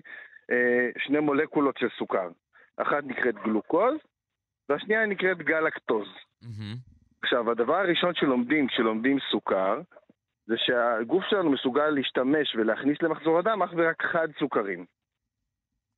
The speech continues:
Speaker 2: מהמם.
Speaker 1: זאת אומרת, כדי להשתמש בסוכר, אנחנו צריכים קודם כל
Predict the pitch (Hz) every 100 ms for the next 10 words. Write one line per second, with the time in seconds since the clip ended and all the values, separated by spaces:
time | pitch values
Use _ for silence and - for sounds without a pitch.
0 | _ 104 110 85 - 131 165 139 - 123
1 | 165 180 151 - 135 143 160 120 - 104
2 | 110 - 101 175 226 202 143 165 165 160
3 | 147 156